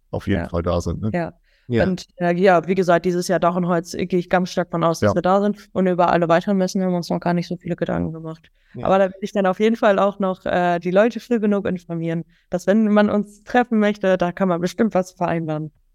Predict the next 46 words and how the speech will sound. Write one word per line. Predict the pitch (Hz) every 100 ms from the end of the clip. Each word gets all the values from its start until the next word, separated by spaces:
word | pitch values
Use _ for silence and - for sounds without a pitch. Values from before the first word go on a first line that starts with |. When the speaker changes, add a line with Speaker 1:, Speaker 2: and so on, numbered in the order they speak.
| _
Speaker 3:
Genau, | 117 104 98
und | 117 131
es | 127
soll | 160 147 131 135 156
ja | 143
auch, | 123 143
also | 127 120 123 117
bei | 117 117
der | 117
nächsten | 135 135 123
Bau, | 123 127 160 - _ _ _ _
ähm, | 123 123 120
gibt's | 127 123
ja | 139
dann | 127 127
auch | 117 120 113
ein, | 113 113
ein, | 117 117 104 104 98 107 101 _
so | -
ein, | 120
so | 110
ein | 110 101
Baufluencer-Stand | 113 147 143 120 117 120 - 127 127
oder | 113
so | 107 110
ein |
Bereich, | 107 101 98 127 151
wo | 123
man | 117 113
sich | 113
dann | - 107
auch | 104
treffen | - 117 120 131
kann | 113 110
und | 101 101
irgendwie | 107 104 98
so | 104 101
sich | 95 101
austauschen | 135 - 139 131 131
kann | 135
für | -
die | 110 113
Influencer | 127 127 117 127 127
oder | 123
sowas, | 120 131 127
ne? | 110 127